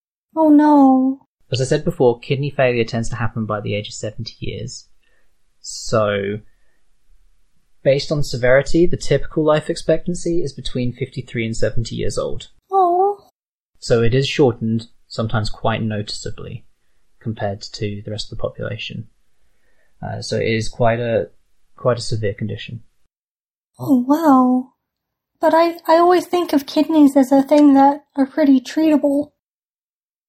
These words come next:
Speaker 2: Well, if you have kidney failure, you need to get a kidney transplant or you die. Or you have to have dialysis to keep you alive. And dialysis only lasts for some time.
Speaker 1: Really?
Speaker 2: Yeah. It's not perfect.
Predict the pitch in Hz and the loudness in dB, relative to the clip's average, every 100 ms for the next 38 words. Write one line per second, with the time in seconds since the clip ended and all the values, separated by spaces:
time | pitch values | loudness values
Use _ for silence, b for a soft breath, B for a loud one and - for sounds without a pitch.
0 | - 151 151 151 - _ _ 143 - 151 | -10 -6 -4 -6 -10 _ _ -8 -4 -6
1 | 151 - 151 127 120 113 110 107 117 120 | -6 -6 -4 -4 -4 -6 -4 -6 -6 -6
2 | 120 120 110 _ _ _ _ _ _ _ | -4 -6 -8 _ _ _ _ _ _ _
3 | - 113 107 - 131 120 - 101 104 - | -10 -4 -4 -4 -4 -4 -4 -10 -10 -10
4 | 107 98 110 107 104 107 117 101 104 _ | -10 -8 -10 -10 -10 -6 -6 -6 -12 _
5 | _ _ _ _ - 113 107 - 107 110 | _ _ _ _ -10 -8 -8 -10 -6 -2
6 | 104 123 - 113 - 101 104 113 107 104 | 0 -2 -2 -6 -6 -6 -4 -2 -2 -2
7 | 104 127 151 165 143 - - 131 139 123 | 0 0 0 -4 -4 -2 -2 -4 -4 -2
8 | 123 127 - - 113 - - - - 127 | -2 -2 -6 -8 -8 -8 -14 -18 -6 -4
9 | 123 117 - 110 101 107 _ _ _ _ | -4 -6 -6 -6 -6 -10 _ _ _ _
10 | _ _ _ _ _ 370 415 294 269 - | _ _ _ _ _ 2 4 6 4 0
11 | _ _ _ 127 104 - - _ _ - | _ _ _ -2 -2 -4 -16 _ _ -6
12 | 147 127 131 107 - - | -2 0 0 0 -4 -14